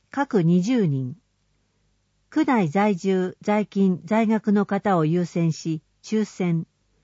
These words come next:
当選者のみ、二月二十八日水曜頃通知。乳幼児の同伴不可。費用、千三百円。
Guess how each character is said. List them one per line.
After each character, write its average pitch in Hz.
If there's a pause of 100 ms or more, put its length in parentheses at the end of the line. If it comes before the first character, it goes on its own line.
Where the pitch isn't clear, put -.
(440)
当 311
選 294
者 180
の 190
み、 151 (220)
二 190
月 269
二 277
十 175
八 160
日 180
水 247
曜 247
頃 202
通 160
知。 - (1400)
乳 302
幼 320
児 190
の 165
同 185
伴 180
不 -
可。 - (1200)
費 302
用、 170 (340)
千 262
三 202
百 190
円。 143